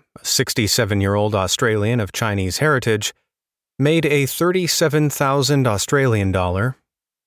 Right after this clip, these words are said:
twenty-five thousand five hundred U S dollar, donation to a hospital in Melbourne. Prosecutors allege that he was seeking to gain favour with Alan Tudge, an up-and-coming federal minister who he invited for the handing over of the cheque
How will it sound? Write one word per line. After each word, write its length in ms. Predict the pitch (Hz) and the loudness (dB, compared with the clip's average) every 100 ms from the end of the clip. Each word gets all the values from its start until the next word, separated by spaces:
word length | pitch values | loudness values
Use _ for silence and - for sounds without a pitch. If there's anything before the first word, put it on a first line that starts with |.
| _ _ | _ _
twenty-five 560 | - 120 104 117 101 92 | -4 -2 0 0 -2 -2
thousand 640 | - 101 101 - 98 92 | -2 -2 0 0 -2 -2
five 340 | - 107 95 92 | -4 -2 -2 -4
hundred 380 | 113 98 95 95 | -2 0 -2 -2
U 180 | 95 | 0
S 180 | 120 - | 0 0
dollar, 460 | 117 95 92 98 107 127 | -2 0 0 -2 -4 -2
donation 600 | 127 131 151 151 147 131 | 0 2 2 0 0 0
to 160 | 139 123 | 0 0
a 60 | |
hospital 680 | 104 170 - - 101 95 113 | 0 0 0 -2 -2 -2 -2
in 160 | 123 | 0
Melbourne. 560 | 123 139 117 98 87 107 _ _ _ _ _ _ | 0 0 0 -2 -4 -10 _ _ _ _ _ _
Prosecutors 640 | 127 113 113 110 104 98 92 | -2 0 -2 -2 0 0 0
allege 420 | 98 95 98 - | 0 0 -2 -2
that 120 | 113 | -2
he 100 | 107 | 0
was 160 | 113 113 | 0 0
seeking 420 | - 139 131 127 | -2 0 0 0
to 120 | 117 | 0
gain 400 | 107 123 127 123 | 0 0 0 0
favour 580 | 113 - 170 143 101 95 | -2 -2 -2 0 0 0
with 200 | 110 117 | -2 -4
Alan 380 | 127 120 123 123 | -4 -2 0 -2
Tudge, 560 | 123 151 107 120 - - _ _ _ _ _ _ _ | 0 -2 -2 -6 -10 -10 _ _ _ _ _ _ _
an 80 | 113 | -2
up-and-coming 720 | 123 151 160 135 131 123 123 | 0 0 0 0 2 2 2
federal 440 | 127 127 110 104 95 | 0 0 2 2 2
minister 640 | 110 156 123 - 90 95 | 2 2 0 -2 -2 0
who 120 | 131 | -2
he 240 | 127 160 147 | 0 0 2
invited 480 | 139 160 170 170 | 2 2 0 -2
for 180 | 151 147 | -2 -2
the 120 | 135 | 0
handing 440 | 107 147 147 143 135 | 0 0 2 2 2
over 380 | 110 104 104 107 | 0 0 0 0
of 220 | 113 107 | -4 -4
the 80 | 123 | -4
cheque 500 | - 147 92 - | -2 -2 -2 -10